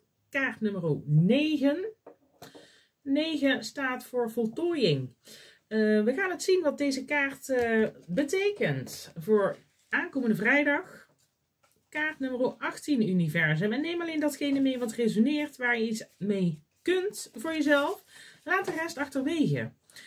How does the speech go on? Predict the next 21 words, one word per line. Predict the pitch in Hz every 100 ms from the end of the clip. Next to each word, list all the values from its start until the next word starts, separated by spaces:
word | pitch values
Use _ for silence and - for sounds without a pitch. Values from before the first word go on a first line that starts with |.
| - _
De | 262
wezenlijke | 359 403 370 330 254
betekenis | 226 311 330 339 320 -
van | 302
deze | 294 285 269
kaart: | 269 262 -
gelegenheid | - 247 269 311 302 269 262 262
en | 220 226
bereidheid. | 202 220 247 220 139 123 110 - _ - - - -
Je | 202
bewustzijn | 190 214 330 - - 285 269 269
van | 220
synchroniciteit, | 220 339 - 277 226 202 - 277 277 269
geluk | 226 226 254 -
en | - 180
voorspoed | 202 220 - - 269 -
verschijnen | 175 - 233 240 269 285
als | 202 -
tekens | 240 247 285 269
en | 214 247
symbolen. | 277 269 294 294 160 98 101